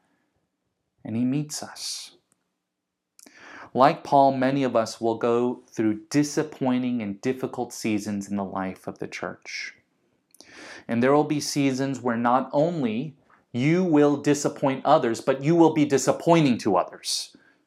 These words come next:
And we, where we will want to run away from the church, but let's make it personal. Jesus loves you and desires to speak to you.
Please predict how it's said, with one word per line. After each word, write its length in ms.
And 220
we, 120
where 260
we 180
will 160
want 220
to 60
run 340
away 320
from 240
the 100
church, 500
but 100
let's 340
make 300
it 120
personal. 640
Jesus 680
loves 560
you 200
and 180
desires 520
to 120
speak 460
to 160
you. 240